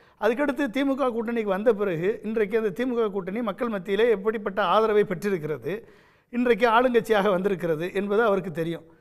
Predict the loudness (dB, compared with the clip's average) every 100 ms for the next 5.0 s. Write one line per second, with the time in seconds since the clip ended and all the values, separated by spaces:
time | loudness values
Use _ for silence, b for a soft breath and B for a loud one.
0 | b b -6 -2 2 4 4 2 0 0
1 | -2 -6 0 4 6 6 6 4 2 -2
2 | -4 -4 -6 -6 -2 -2 0 -4 -2 0
3 | 0 0 -2 -2 -2 -2 0 0 2 0
4 | 0 0 0 -2 0 0 2 0 0